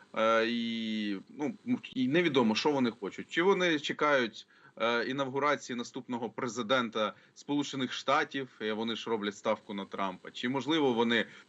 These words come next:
е, чекають, що це ж буде вісімдесят років, е, перемоги в Другій світовій війні, і вони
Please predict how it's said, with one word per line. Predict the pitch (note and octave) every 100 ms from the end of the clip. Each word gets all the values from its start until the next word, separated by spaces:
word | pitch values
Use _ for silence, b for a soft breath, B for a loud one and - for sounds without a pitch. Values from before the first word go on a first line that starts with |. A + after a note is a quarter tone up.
| _
е, | G#2 A2+ A2+ A2+ A2 -
чекають, | - C#3+ D3 C#3 B2 A2+ A2+
що | - A2 G#2+
це | - A2+
ж | -
буде | A2+ A2+ A2+
вісімдесят | B2 C3+ B2+ B2+ C#3 B2+
років, | C#3 C#3 B2 A2 - B B B
е, | A#2 A#2+ A#2+ A#2 A2+
перемоги | - E3+ D#3+ D#3+ F3 D#3 D3+ C#3+ C#3
в | B2
Другій | C3+ D3 C3
світовій | - C3 C3+ B2+ B2+
війні, | A#2+ B2+ C#3+ G3 F3
і | D3
вони | B2 B2 B2 A#2 G#2